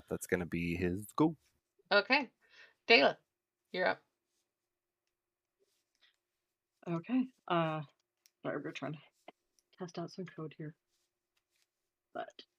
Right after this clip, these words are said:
Speaker 3: we don't have that pressed up yet. So I'm going to, uh, target my same friend, number A there. All right, that was a thirteen to hit, followed by a twenty to hit.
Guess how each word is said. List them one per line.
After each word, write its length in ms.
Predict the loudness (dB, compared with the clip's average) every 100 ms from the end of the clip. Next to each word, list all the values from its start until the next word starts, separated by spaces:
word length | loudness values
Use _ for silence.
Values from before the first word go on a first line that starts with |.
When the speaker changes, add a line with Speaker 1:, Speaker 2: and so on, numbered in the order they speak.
| _ _
Speaker 3:
we 40 |
don't 120 | -16 -16
have 80 | -14
that 120 | -16 -18 -20 _
pressed 260 | -20 -20 -16
up 100 | -12
yet. 240 | -8 -8 -8 -18 -20 _ _ _ _ _
So 160 | -20 -18
I'm 80 | -18 -18 -20 _ _ -12
going 160 | -12 -10
to, 300 | -6 -4 -6 -8 -20 -20 -20 _ 0
uh, 180 | 0 0
target 300 | -2 0 0
my 80 | -2
same 320 | -4 -4 -4 -4
friend, 320 | 2 4 4 2 -4 -18 -10
number 280 | -6 -6 -8 -6 2
A 320 | 4 4 2 -12 _
there. 320 | -2 0 -2 -8 _ _ _ _ _ _ _ _ _ _ _ _ _ _ _ _ _ _ _ _ _ _ _ _ _ _ _ _ _ _ _ _ _ _ _ _ _ _ _ _ _ _ _ _ _ _
All 60 | 2
right, 160 | 2 0
that 100 | 0
was 100 | 0
a 80 | -2 0
thirteen 440 | 0 2 4 4
to 80 | 2
hit, 300 | 2 2 2 -12 -20 _
followed 200 | 2 2
by 100 | 2
a 80 | -2
twenty 300 | -4 -6 -6
to 100 | -6
hit. 260 | -6 -8